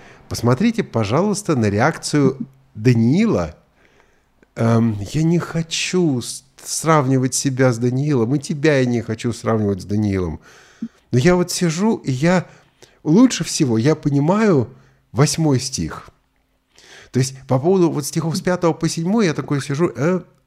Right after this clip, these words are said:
а вот как только я начинаю читать восьмой стих, я прихожу к тому, что во, Даниил молодец, задал тот вопрос, который я бы задал. И более того,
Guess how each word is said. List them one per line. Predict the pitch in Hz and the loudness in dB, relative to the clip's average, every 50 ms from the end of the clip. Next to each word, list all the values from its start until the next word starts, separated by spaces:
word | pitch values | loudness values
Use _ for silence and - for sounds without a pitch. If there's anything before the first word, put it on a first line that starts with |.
| _ _ _ _ _ _ _ _ _ _ | _ _ _ _ _ _ _ _ _ _
а | 139 | 2
вот | 165 175 185 180 - - | 2 4 2 2 -2 -6
как | - 175 165 - | -6 -6 -6 2
только | - 214 202 202 - | 2 2 2 4 2
я | 170 | 2
начинаю | 165 165 - - - 170 165 | 2 2 -2 -2 -2 -2 -2
читать | 151 - 143 160 156 143 - | -2 -4 -2 -2 -2 -2 -4
восьмой | 131 127 127 151 147 - - 190 220 285 269 | -8 -6 -4 -4 -4 -4 -4 -2 0 0 0
стих, | 226 - - - 76 69 - - _ _ _ _ _ _ - _ _ _ | 0 -2 -6 -8 -8 -8 -10 -16 _ _ _ _ _ _ -20 _ _ _
я | - - 71 107 131 147 147 135 120 113 - - - | -12 -6 -2 0 2 2 2 2 2 0 -4 -8 -6
прихожу | - 110 107 - - 107 104 101 117 143 165 | -6 -6 -6 -4 -6 -8 -6 -4 -2 -4 -4
к | 135 - | -4 -6
тому, | - 110 101 117 151 170 151 | -8 -6 -4 -2 -2 -2 -2
что | - - - - _ _ _ _ _ - 131 131 127 127 127 123 120 - - - _ _ _ _ _ _ _ _ _ _ _ _ _ _ _ _ | -4 -10 -14 -16 _ _ _ _ _ 0 2 4 4 4 2 2 0 -4 -12 -20 _ _ _ _ _ _ _ _ _ _ _ _ _ _ _ _
во, | 78 78 80 95 117 123 110 90 78 69 - - _ _ _ _ _ _ _ _ _ _ _ _ _ _ _ - | -14 -8 -4 0 0 0 0 0 -2 -6 -10 -16 _ _ _ _ _ _ _ _ _ _ _ _ _ _ _ -12
Даниил | 76 90 90 95 98 104 98 82 | -10 -8 -6 -4 -2 -2 -2 -2
молодец, | 71 71 78 92 110 104 95 78 69 - - - - _ _ - _ _ _ _ _ _ _ _ _ | -4 -6 -6 -6 -4 -4 -6 -8 -8 -10 -14 -16 -16 _ _ -20 _ _ _ _ _ _ _ _ _
задал | - - 104 95 98 101 95 | -6 -4 -4 -2 -2 -4 -6
тот | 87 - _ _ 131 123 120 - | -6 -10 _ _ 0 0 0 -2
вопрос, | 98 101 95 - 120 120 113 - | -4 -6 -4 -2 -2 -2 -2 -4
который | - 101 - - 95 101 | -6 -8 -6 -4 -4 -4
я | 98 101 92 | -2 -4 -4
бы | 80 90 | -4 -6
задал. | 85 92 95 87 85 82 - - - - - | -6 -6 -6 -6 -6 -8 -10 -14 -20 -12 -10
И | 92 | -10
более | 80 76 107 151 180 156 117 - | -4 2 4 4 4 4 2 0
того, | - 98 85 76 69 | -2 -6 -6 -8 -10